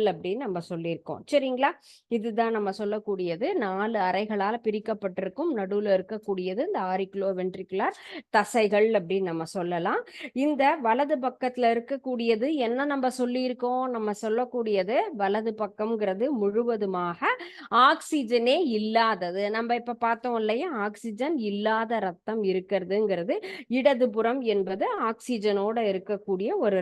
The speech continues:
ரத்தம் அப்படின்னு நம்ம சொல்லலாம். சரிங்களா, அப்ப இந்த இரண்டு பி-, நான்கு பிரிவுகள் அப்படின்னு நம்ம சொல்லக்கூடியது இந்த இதுதான். இதை கூட இதுலயே உங்களுக்கு தெளிவா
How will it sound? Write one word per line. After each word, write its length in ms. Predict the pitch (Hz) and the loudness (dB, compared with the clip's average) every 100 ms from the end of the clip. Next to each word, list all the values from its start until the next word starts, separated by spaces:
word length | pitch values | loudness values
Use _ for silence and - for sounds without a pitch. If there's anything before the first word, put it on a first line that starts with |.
| 180 | 0
ரத்தம் 360 | 175 196 202 190 | -2 -2 0 -2
அப்படின்னு 300 | 165 233 254 | -2 -2 0
நம்ம 140 | 180 165 | -2 -4
சொல்லலாம். 420 | 180 170 170 160 175 | -6 -4 -2 -4 -2
சரிங்களா, 340 | 247 233 220 190 - 339 247 | -2 0 0 -2 -4 -10 -6
அப்ப 200 | 233 349 339 | -4 -2 0
இந்த 180 | 240 214 277 427 339 294 226 | 0 2 0 0 -8 -6 2
இரண்டு 320 | 247 247 233 233 285 415 - | 4 4 4 4 4 2 -2
பி-, 160 | 233 220 214 | -2 -2 -2
நான்கு 360 | 220 262 247 254 254 | -2 -2 -2 -2 -2
பிரிவுகள் 480 | 254 262 240 240 269 240 | -2 -2 0 0 2 2
அப்படின்னு 360 | 185 233 262 240 | 4 2 2 -2
நம்ம 180 | 202 190 208 | -2 -2 -2
சொல்லக்கூடியது 840 | 202 214 214 214 196 175 165 262 466 466 - - - 226 | 0 -2 -2 -2 0 0 0 0 0 -2 -12 -18 -6 -2
இந்த 160 | 208 220 202 | 2 2 2
இதுதான். 340 | 185 190 269 320 - 208 | 0 0 -2 -6 -6 -4
இதை 120 | 208 208 | -2 -2
கூட 120 | 214 220 202 202 202 | -2 -2 -4 -4 -2
இதுலயே 260 | 214 233 226 | 0 0 0
உங்களுக்கு 280 | 190 175 165 190 | -2 -4 -4 -2
தெளிவா 280 | 185 190 | -2 -2